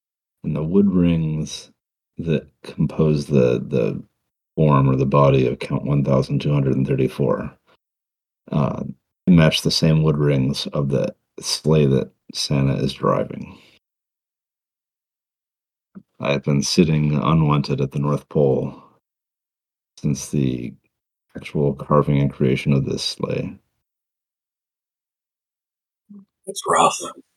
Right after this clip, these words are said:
Speaker 2: And now you finally,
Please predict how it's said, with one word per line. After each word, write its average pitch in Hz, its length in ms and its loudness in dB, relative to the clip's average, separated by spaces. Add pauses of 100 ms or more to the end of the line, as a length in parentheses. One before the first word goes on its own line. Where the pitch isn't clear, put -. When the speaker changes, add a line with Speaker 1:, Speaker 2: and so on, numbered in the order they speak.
(1700)
Speaker 2:
And 117 140 -2
now 113 180 2
you 110 220 2
finally, 113 760 0